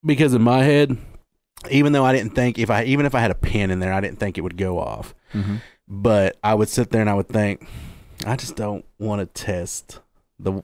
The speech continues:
Speaker 1: the luck or the waters."
Speaker 2: Yeah.
Speaker 1: You know what I mean? So
Speaker 2: Yeah.
Speaker 1: I would just throw it in there and never have nothing that could slide in there. Like I said, it can act like a paperweight. That's
Speaker 2: Sure.
Speaker 1: fine. I can lay it on top. So I, I, that's why I don't get, that's why I was like, "Wha-, how did she get, sh-, why would you just have it?"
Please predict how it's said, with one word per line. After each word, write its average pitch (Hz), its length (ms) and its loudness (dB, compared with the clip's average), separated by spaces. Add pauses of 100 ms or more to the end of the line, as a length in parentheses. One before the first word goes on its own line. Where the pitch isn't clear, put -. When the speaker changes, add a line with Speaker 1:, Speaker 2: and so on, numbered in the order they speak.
Speaker 1:
the 104 200 0
luck 101 360 2
or 95 100 0
the 95 80 -2
waters." 82 640 -6
Speaker 2:
Yeah. 110 120 -4
Speaker 1:
You - 60 -4
know 131 60 0
what 131 80 2
I 135 40 0
mean? 160 300 -2 (400)
So 107 120 0
Speaker 2:
Yeah. 196 80 2
Speaker 1:
I - 20 2
would 220 140 0
just - 120 -12
throw 117 160 2
it 117 60 0
in 113 120 0
there 110 280 0
and 95 200 -4
never 113 280 2
have 110 160 2
nothing 110 300 0
that 82 120 -6
could - 120 -12
slide 98 420 0 (120)
in 165 220 0
there. 104 160 2
Like 107 100 0
I 98 40 -6
said, 151 140 0
it 160 40 -2
can 127 140 0
act 123 160 0
like 95 120 -4
a - 40 -10
paperweight. 73 520 -6 (300)
That's 104 160 -2
Speaker 2:
Sure. 95 40 -6
Speaker 1:
fine. 101 220 0
I 92 80 -2
can 98 120 -8
lay 95 80 -4
it 92 80 -6
on 90 100 -8
top. 71 280 -12 (680)
So 90 480 -4
I, 110 180 -2
I, 120 140 0
that's 131 180 0
why 135 140 2
I 127 40 4
don't 120 200 -2
get, 120 320 2
that's 117 160 0
why 120 80 4
I 113 40 4
was 110 100 2
like, 107 200 -2
"Wha-, 110 200 2
how 185 260 0
did 302 160 0
she 233 180 -2
get, 202 240 0
sh-, - 220 -6
why 165 240 0
would 277 220 2
you 208 80 0
just 208 200 0
have 156 440 0
it?" 90 200 0